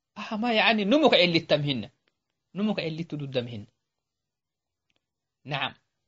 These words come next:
أها، نمك اللي تددمهن. وأنه المستحق للعبادة. تاك مكعكوها. إيه، وأنه رب العالمين. تا يو تمحل تسحسي. يلي باد ربي كني. أجد تكهتني من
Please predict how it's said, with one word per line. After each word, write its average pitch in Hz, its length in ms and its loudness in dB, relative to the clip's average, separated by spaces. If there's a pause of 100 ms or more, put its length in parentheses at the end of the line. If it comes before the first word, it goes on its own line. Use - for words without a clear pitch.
(100)
أها، 139 140 -14
نمك 214 240 -8
اللي - 200 -8
تددمهن. 117 580 -12 (440)
وأنه 254 460 4
المستحق 233 600 0
للعبادة. 180 800 6 (1300)
تاك 254 300 0
مكعكوها. 202 760 -2 (340)
إيه، 202 120 4
وأنه 226 520 8
رب 208 220 6
العالمين. 185 560 4 (380)
تا 240 160 0
يو 202 120 4
تمحل 175 380 -2
تسحسي. 160 560 -8 (600)
يلي 196 520 -4
باد 175 420 -2
ربي 143 280 -2
كني. 143 360 -12 (140)
أجد 196 260 -4
تكهتني 190 560 -8
من 453 260 -4